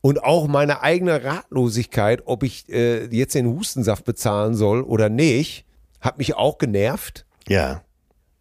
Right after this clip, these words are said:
Speaker 1: Tatsächlich?
Speaker 2: Ja, ja.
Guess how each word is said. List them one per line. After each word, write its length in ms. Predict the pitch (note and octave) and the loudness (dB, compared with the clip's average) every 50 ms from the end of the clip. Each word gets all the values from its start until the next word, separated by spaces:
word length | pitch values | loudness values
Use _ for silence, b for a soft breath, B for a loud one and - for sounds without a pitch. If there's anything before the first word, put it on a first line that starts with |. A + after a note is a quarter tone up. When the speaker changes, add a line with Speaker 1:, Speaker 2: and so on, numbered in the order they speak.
| _ _ _ _ _ _ - - - _ _ _ _ _ _ _ _ _ _ _ _ _ - - - | _ _ _ _ _ _ -20 -20 -20 _ _ _ _ _ _ _ _ _ _ _ _ _ -20 -16 -6
Speaker 1:
Tatsächlich? 760 | - - B2+ C3+ - - C3+ A2+ A2+ C3 D#3 G#3 - - _ _ _ _ - - - | -2 0 0 0 2 0 -2 -2 -2 -4 -4 -4 -6 -12 _ _ _ _ -20 -10 -2
Speaker 2:
Ja, 340 | - B2+ C3+ - B2+ - - _ - | 0 0 0 0 -2 -6 -10 _ -2
ja. 280 | G#2+ A#2 G#2 D2+ - | -2 -2 -2 -4 -8